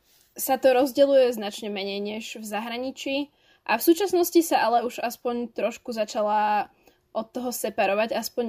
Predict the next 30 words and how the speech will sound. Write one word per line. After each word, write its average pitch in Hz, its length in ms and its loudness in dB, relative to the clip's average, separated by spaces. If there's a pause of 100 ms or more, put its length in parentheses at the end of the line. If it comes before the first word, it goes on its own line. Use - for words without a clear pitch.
young 208 160 -6
adult 208 400 -4
literatúra, 208 640 -4
a - 80 -6
nie 214 180 -4
je 220 140 -10
to - 0 -
všetko - 400 -10
až - 240 -6
tak 214 320 -4 (480)
nahrnuté 277 480 4
v - 100 -4
tej 220 160 -2
jednej 214 220 -6
kategórii 226 560 -4
pre 220 160 -6
deti 214 320 -8
a 202 80 -4
mládež 214 400 -6
ako 214 160 -10
kedysi, 220 640 -4
ale 262 160 4
samozrejme 220 640 -2
záleží 202 480 -4
aj 202 80 -6
na 208 80 -8
jednotlivom 208 640 -6 (400)
vydavateľstve 214 720 -2
či - 160 -10
knihkupectve. - 840 -14